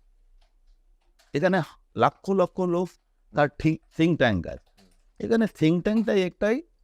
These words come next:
আর ইমপ্লিমেন্ট এজেন্সিটাও একটা।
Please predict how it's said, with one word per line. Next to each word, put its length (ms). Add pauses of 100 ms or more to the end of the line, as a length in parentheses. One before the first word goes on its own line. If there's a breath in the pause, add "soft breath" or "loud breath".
(440)
আর 180 (440)
ইমপ্লিমেন্ট 500
এজেন্সিটাও 600
একটা। 260